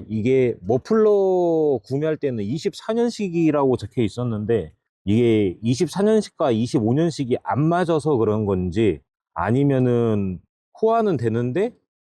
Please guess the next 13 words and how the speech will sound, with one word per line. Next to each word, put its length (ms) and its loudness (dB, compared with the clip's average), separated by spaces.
원래 360 4
그런 280 0
건지 220 0
모르겠지만, 720 -4
여기 280 4
이제 160 2
플라스틱 760 -2
연결부 640 2
라인이 760 -2
딱 180 0
맞아 240 -2
떨어지지 500 -2
않는다. 520 -8